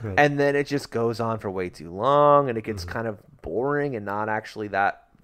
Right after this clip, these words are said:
Speaker 2: funny or weird. But, uh, my favorite part of just physicality, and I thought he's so, he's so incredible in this moment, is when he's talking about how he killed his wife with the tickling fight.
Speaker 1: Yeah.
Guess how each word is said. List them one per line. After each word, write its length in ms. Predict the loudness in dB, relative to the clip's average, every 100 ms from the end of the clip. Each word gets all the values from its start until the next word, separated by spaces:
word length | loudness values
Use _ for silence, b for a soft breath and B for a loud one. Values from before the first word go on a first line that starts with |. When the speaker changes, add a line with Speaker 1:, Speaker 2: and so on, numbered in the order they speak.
| -20
Speaker 2:
funny 500 | _ -2 -2 -2 -2
or 120 | -2
weird. 560 | -2 -2 2 2 2 -2 B B B 2
But, 180 | 4 6
uh, 200 | 4 4
my 160 | 2 -2
favorite 600 | -2 0 0 2 -2 -2
part 340 | 6 8 8
of 180 | 4 -2
just 260 | -6 -10 -4
physicality, 560 | -4 -2 2 6 6
and 100 | 4
I 40 | -2
thought 180 | -2 -4
he's 140 | -2
so, 160 | -2 -2
he's 120 | -2
so 140 | 0 0
incredible 500 | 2 4 4 4 0
in 60 |
this 180 | -2 -4
moment, 320 | -2 -2 -4
is 100 | -4
when 100 | -6
he's 120 | -6
talking 260 | -4 -4 -4
about 280 | 0 0 -2 b b
how 120 | 0
he 80 | 0
killed 300 | -2 -4 -2
his 140 | -2 -2
wife 460 | 0 0 -4 -14 -10
with 100 | -10
the 60 |
tickling 380 | -8 -10 -6 -8
fight. 340 | -2 -2 -2 -8 _
Speaker 1:
Yeah. 500 | -4 -2 -2 -4 -6